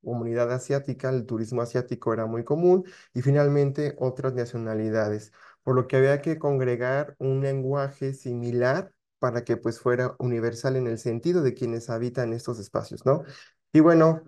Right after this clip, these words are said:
el análisis de las artesanías de la galería de varias regiones indígenas de, del estado de Oaxaca que se trabajaban directamente con las personas artesanas, maestros artesanos, y se llevaban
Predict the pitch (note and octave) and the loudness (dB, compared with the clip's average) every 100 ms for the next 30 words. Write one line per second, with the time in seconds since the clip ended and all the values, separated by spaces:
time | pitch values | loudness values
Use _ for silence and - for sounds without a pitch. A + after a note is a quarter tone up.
0 | - B2+ B2 A#2+ B2 B2+ C3+ B2+ A#2+ A#2+ | 0 4 6 6 6 4 2 0 0 0
1 | - - A#2+ A#2+ B2 B2 C3+ B2+ A#2+ A#2+ | -4 -4 -4 -2 -2 2 4 4 2 0
2 | A#2+ B2+ C3 C#3+ D#3+ C#3+ C3+ D3+ E3+ - | 2 2 2 2 2 2 2 0 -6 -16
3 | - B2 B2 B2+ C3+ D3 D3 C3+ C3 C3+ | -14 -2 0 2 0 -2 -4 -2 -4 -2
4 | D#3+ D#3+ C#3+ C3 C3+ - - B2+ C3+ D#3+ | -4 -2 0 -2 -2 -8 -6 -4 -2 -4
5 | D3+ B2+ B2 A#2+ A#2 A#2 A2 A2+ A#2+ - | -2 -2 -2 -2 -2 -2 -4 -4 -4 -2
6 | C3+ B2+ B2 C3 C3+ D3+ D3 C3 D3+ - | 0 0 0 0 0 -4 -2 -4 -6 -12
7 | _ _ B2+ C3 D3 C#3+ C3+ - A2+ A#2 | _ _ 2 4 4 2 -2 0 0 0
8 | D#3+ F#3 E3 D3 C#3+ D3 C3+ C3+ C#3 A#2+ | 2 0 2 0 0 -2 -4 -4 -4 -6
9 | A#2+ - B2 C3 C3 C3 B2+ - A#2 D3+ | -6 -8 -6 -2 0 -2 -4 -4 -4 -2
10 | C3+ C3 D3+ D#3 - A2+ A2+ B2+ C3+ A#2+ | 0 0 -2 -6 -8 -6 -4 -4 -4 -2
11 | - B2 C3+ C3 C3+ - C#3+ - B2+ B2 | -2 0 0 0 0 -2 -4 -2 2 2
12 | B2 D3+ D3 C#3 | 4 4 6 4